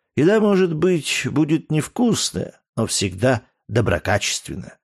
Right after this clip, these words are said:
Это страна с высоким уровнем жизни.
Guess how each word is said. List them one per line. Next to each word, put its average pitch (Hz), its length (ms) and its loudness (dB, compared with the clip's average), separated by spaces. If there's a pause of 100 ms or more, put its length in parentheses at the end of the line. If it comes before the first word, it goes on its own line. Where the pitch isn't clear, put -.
(380)
Это 120 200 0
страна 131 720 0 (400)
с - 200 -10
высоким 135 720 2 (200)
уровнем 104 520 2
жизни. 90 500 -8